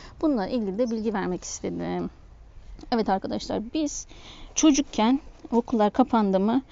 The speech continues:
ara ara köye giderdik. İşte anneannem rahmetli, o zaman sağ tabii.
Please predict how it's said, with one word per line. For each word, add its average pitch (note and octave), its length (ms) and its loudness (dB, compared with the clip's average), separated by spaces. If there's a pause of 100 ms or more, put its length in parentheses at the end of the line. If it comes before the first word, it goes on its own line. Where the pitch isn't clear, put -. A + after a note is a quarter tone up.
(340)
ara C4+ 220 6
ara A#3 180 4
köye G#3+ 300 2
giderdik. G3+ 680 -2 (120)
İşte - 220 -6
anneannem G3+ 460 2
rahmetli, G3 540 0
o G#3 80 -2
zaman G3 300 0
sağ G#3 320 -2
tabii. G3+ 420 0